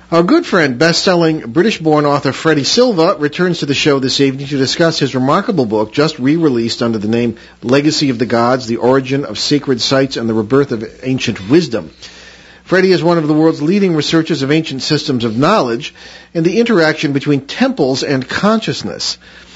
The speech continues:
He is also a best-selling author and filmmaker. His lectures interna-, he lectures internationally with keynote presentations at the International Science and Consciousness Conference, the International Society for the Study of Subtle Energies and Energy Medicine,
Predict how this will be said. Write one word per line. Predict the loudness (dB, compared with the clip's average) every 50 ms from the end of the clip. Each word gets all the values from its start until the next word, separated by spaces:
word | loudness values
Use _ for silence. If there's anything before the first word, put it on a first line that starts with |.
| -20 -20 -16 -6 0
He | 0
is | 2 4 4
also | 2 2 2 2 0 0
a | 2
best-selling | 2 0 0 0 0 0 0 0 2 2 2
author | 0 0 0 0 -2
and | -2 -2
filmmaker. | -2 0 0 2 2 2 0 -2 -2 -4 -6 -10 -12
His | -10 -10 -6 -2
lectures | 0 0 0 0 0 0 0 2 2
interna-, | 0 0 0 0 0 0 0
he | 0 0 2
lectures | 2 2 2 2 0 -2 -6 -4 -2
internationally | -2 0 0 0 2 0 0 0 0 0 0 0 0 0 -4 -10 -20 -20 -18 _
with | -8 -8 -8 -8
keynote | -4 -2 0 2 2 2 2 0 0
presentations | 0 -2 -2 -2 -2 -4 0 2 2 2 0 -2 -4 -2 -2
at | -2 -2
the | 0 -2 -2 -4 -8 -18 -20 -14 -4 0
International | 2 2 4 4 4 2 0 0 -2 -2 -2
Science | 0 0 2 2 2 2 0 -2
and | -4 -6 -2
Consciousness | 0 0 0 0 0 -2 -2 -2 -2 -2
Conference, | 0 0 0 0 0 0 -2 -4 -4 -4 -8 _ -20 -20 -20 -20 _ -6
the | -2 0
International | 0 2 2 2 0 0 -2 -2 -4 -4
Society | -4 -4 0 2 4 4 4 2 0 -2
for | -2 -2
the | -2 -2
Study | -2 0 2 2 2 2 0 0
of | -2 -2 -2 -4 -14 -20 -14
Subtle | -8 -4 -4 -2 0 0 0 0 2 2 0 0 0
Energies | 0 -2 0 0 0 0 0 0 0 0 0 -2
and | -2 -2
Energy | -2 -2 0 0 0 0 0 0
Medicine, | 2 2 2 2 2 0 -2 -2 -4 -4 -6